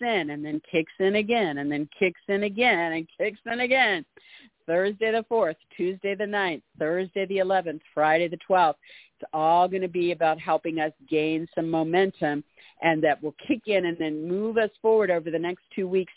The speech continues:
to really get up over that mountaintop. Remember, you know, we're that goat climbing up that mountaintop, <laughs>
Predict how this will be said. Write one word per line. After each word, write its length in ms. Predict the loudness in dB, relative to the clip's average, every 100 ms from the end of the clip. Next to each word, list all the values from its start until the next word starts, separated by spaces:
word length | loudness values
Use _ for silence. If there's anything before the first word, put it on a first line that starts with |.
| -6
to 100 | -6
really 580 | -2 2 4 4 2 0
get 220 | 0 2
up 140 | 0 -4
over 380 | -4 -4 -4
that 260 | -4 -2 -4
mountaintop. 720 | -6 -8 -10 -14 -6 -4 -4 -6 _ _ _ -18
Remember, 500 | -12 -12 -6 -4 -4
you 160 | -6
know, 220 | -8 -8
we're 160 | -8 -8
that 300 | -8 -10 -6
goat 280 | -4 -2 -4 _
climbing 340 | -10 -8 -6
up 100 | -8 -4
that 240 | -2 -2
mountaintop, 680 | -2 -4 -4 -2 0 2 0 0 -2 -2
<laughs> 0 | -6